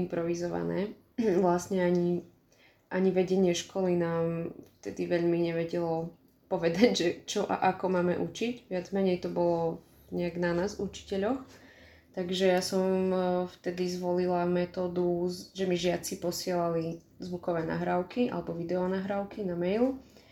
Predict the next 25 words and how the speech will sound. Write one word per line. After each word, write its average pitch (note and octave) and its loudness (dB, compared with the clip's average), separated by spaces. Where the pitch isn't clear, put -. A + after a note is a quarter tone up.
A E3+ 0
ja F#3 0
som F3+ 0
im F3 2
vlastne F3 0
v - -12
ten E3+ 0
deň D#3+ -2
akože E3 -10
naspäť E3 -8
odpísala, E3 -4
čo - -16
bolo D#3 -2
dobré, A3 2
čo G3 -6
nebolo F3+ 0
dobré F3 -2
a F3 -8
čo - -16
majú E3+ -4
opraviť. G3 -6
Čiže F3+ -8
sme F3 -6
takto F3+ -10
komunikovali. G3+ -2